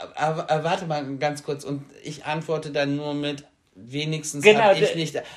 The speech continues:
Speaker 1: gar nicht drauf
Speaker 2: gar
Speaker 1: eingehen,
Speaker 2: nicht
Speaker 1: man,
Speaker 2: drauf eingehen,
Speaker 1: man muss es so
Speaker 2: du,
Speaker 1: stehen
Speaker 2: gen-,
Speaker 1: lassen.
Speaker 2: genau, du lässt
Speaker 1: Wer
Speaker 2: es
Speaker 1: es,
Speaker 2: einfach so
Speaker 1: wer es,
Speaker 2: st-
Speaker 1: wer es nicht stehen lassen kann,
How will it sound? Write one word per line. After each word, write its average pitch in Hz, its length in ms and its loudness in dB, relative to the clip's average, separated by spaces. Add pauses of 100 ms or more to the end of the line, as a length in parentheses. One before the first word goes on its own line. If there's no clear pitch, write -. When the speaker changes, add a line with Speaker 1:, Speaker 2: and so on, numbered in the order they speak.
(100)
Speaker 1:
gar 170 220 4
nicht 214 240 -4
drauf 180 160 4
Speaker 2:
gar - 80 -8
Speaker 1:
eingehen, 170 400 6
Speaker 2:
nicht 180 120 -2
Speaker 1:
man, 220 80 6
Speaker 2:
drauf 214 100 6
eingehen, 185 240 4
Speaker 1:
man 233 100 8
muss 214 200 0
es 190 120 -6
so - 80 -2
Speaker 2:
du, 233 60 4
Speaker 1:
stehen 175 280 2
Speaker 2:
gen-, 139 80 0
Speaker 1:
lassen. 214 280 4
Speaker 2:
genau, 208 240 4
du 180 120 -2
lässt 196 200 8
Speaker 1:
Wer 185 120 8
Speaker 2:
es 196 60 -2
Speaker 1:
es, 180 80 0
Speaker 2:
einfach 190 240 2
so 151 60 -8
Speaker 1:
wer 175 180 6
es, 190 220 -2
Speaker 2:
st- 131 100 -10
Speaker 1:
wer 170 220 0
es 175 160 -8
nicht 170 200 -4
stehen 185 300 -6
lassen 185 360 -4
kann, 190 400 -6